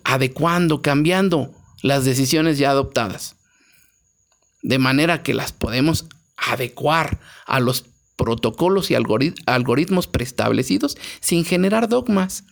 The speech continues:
y que al no movernos de esos dogmas, sin adaptación, generen un riesgo para la seguridad del personal que atiende la urgencia. Estos riesgos pueden ser desde naturales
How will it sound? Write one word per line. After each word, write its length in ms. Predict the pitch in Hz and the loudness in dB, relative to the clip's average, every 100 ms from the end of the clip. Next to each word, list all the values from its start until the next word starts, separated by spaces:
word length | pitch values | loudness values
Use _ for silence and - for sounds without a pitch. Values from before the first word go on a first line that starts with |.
| _ _ _ _ - | _ _ _ _ -4
y 160 | 143 | -2
que 140 | 143 170 | 0 0
al 180 | 151 170 | 2 2
no 120 | 226 | 2
movernos 580 | 247 208 226 220 185 156 | 2 2 2 2 2 2
de 160 | 165 | 2
esos 240 | 190 190 202 | 2 0 0
dogmas, 500 | 202 175 196 220 - _ _ | 0 2 0 -2 -8 _ _
sin 240 | - 160 | -2 0
adaptación, 640 | 165 170 170 190 190 196 233 - - - _ _ _ | 2 0 0 -2 0 0 -2 -8 -20 -20 _ _ _
generen 580 | - 196 185 202 196 190 | -4 0 2 2 2 2
un 140 | 190 | 2
riesgo 460 | 180 190 185 175 170 | 2 2 2 0 0
para 220 | 165 143 | 2 2
la 140 | 135 147 | 2 2
seguridad 400 | 151 139 147 165 | 2 2 2 2
del 140 | 156 | 2
personal 460 | 127 123 131 139 151 | 0 0 0 0 0
que 80 | |
atiende 320 | - 143 143 127 | -2 0 2 2
la 100 | 87 | 2
urgencia. 580 | - 92 123 - - _ _ _ - - | 0 0 -2 -6 -14 _ _ _ -16 -4
Estos 380 | - - 156 | -2 0 0
riesgos 480 | 165 185 165 131 139 | 2 2 2 0 -2
pueden 340 | - 131 135 165 | -2 0 2 2
ser 240 | 180 - - - - | 0 -2 -8 -18 -6
desde 340 | 127 135 127 | -2 0 0
naturales 840 | 131 139 - 135 135 254 359 - - | 0 0 0 2 2 2 0 -4 -16